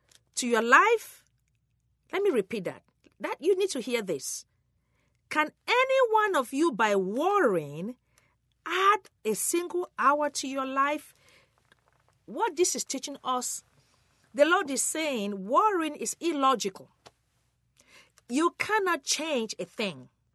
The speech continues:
Why are you worrying? Verse twenty-eight,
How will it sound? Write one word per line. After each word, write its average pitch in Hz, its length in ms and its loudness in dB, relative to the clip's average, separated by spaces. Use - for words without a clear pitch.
Why 392 380 4
are 330 80 0
you 349 140 6
worrying? 311 840 2
Verse 240 220 2
twenty-eight, 240 640 -2